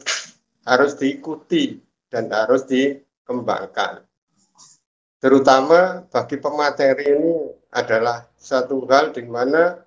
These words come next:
harus bisa merubah sikap perilaku yang bisa menjadi tauladan daripada yang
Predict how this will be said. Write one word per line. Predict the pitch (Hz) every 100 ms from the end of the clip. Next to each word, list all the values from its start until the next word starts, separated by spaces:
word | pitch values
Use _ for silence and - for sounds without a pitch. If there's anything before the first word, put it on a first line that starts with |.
| _ _ _ _ -
harus | 127 151
bisa | - 123 151 147
merubah | 147 151 151 - 127
sikap | - 143 _ 135 - _ _ _ _ _ _ _ _ _ _ _ _ _ _
perilaku | 135 139 135 127 - 170 185 156
yang | 151 139
bisa | 156 160
menjadi | 151 151 127 113 135
tauladan | 135 139 135 131 - 123 160
daripada | 120 117 - - - 139 160 _ _ _ _ _ _ _ _ _ _ _ -
yang | 127 131 131